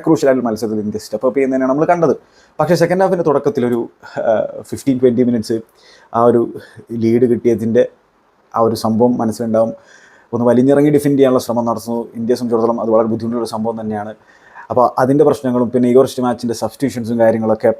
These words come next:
പാളിപ്പോയതായിട്ടാണ് അനുഭവപ്പെട്ടിട്ടുണ്ടായിരുന്നത്. അങ്ങനെ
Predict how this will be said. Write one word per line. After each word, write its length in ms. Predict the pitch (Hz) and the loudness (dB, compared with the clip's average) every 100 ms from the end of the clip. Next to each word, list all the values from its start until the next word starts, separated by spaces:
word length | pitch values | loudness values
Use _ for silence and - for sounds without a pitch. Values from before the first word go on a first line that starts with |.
| - _ - 101 | -8 _ -6 0
പാളിപ്പോയതായിട്ടാണ് 760 | 110 120 117 117 113 107 104 104 _ _ _ - 107 | 4 2 2 2 2 -2 -6 -8 _ _ _ -6 -4
അനുഭവപ്പെട്ടിട്ടുണ്ടായിരുന്നത്. 800 | 110 104 107 104 104 104 110 - _ _ _ - | -2 -2 -2 0 0 0 -2 -6 _ _ _ -2
അങ്ങനെ 200 | 151 185 | 2 4